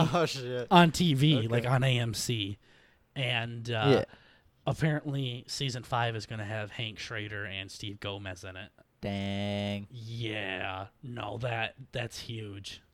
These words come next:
Speaker 1: That'll be cool.
Speaker 2: That's huge that they have those two in there. I,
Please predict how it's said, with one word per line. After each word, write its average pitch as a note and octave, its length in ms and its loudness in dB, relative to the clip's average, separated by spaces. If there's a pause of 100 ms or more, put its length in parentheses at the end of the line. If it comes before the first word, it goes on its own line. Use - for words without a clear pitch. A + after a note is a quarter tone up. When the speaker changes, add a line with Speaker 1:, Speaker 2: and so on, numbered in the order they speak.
(280)
Speaker 1:
That'll A2 260 -4
be G#2+ 120 -10
cool. G2+ 300 -12 (680)
Speaker 2:
That's G#2+ 300 -8
huge G2+ 640 -10 (300)
that G#2+ 180 -10
they G2+ 120 -6
have G#2 400 -6 (680)
those G#2+ 340 -8
two G#2 240 -12
in G2+ 100 -12
there. G2+ 180 -4
I, F3 140 8